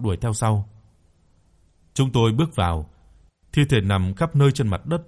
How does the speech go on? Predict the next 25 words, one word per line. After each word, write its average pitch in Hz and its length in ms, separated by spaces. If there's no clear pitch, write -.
trước 190 220
mặt. 95 200
Nghe 117 200
thấy - 120
động 90 180
tĩnh, 151 260
Vương 135 240
Tắc - 180
Lạc 101 180
ngồi 107 180
xổm 90 280
ở 82 40
đó, 113 300
quay 151 140
đầu 107 180
nhìn 95 180
lại. 82 240
Hắn 147 420
vỗ 165 200
sau 143 180
lưng 131 180
của 92 160
Lý 98 120
Quận 104 240
Manh. 113 200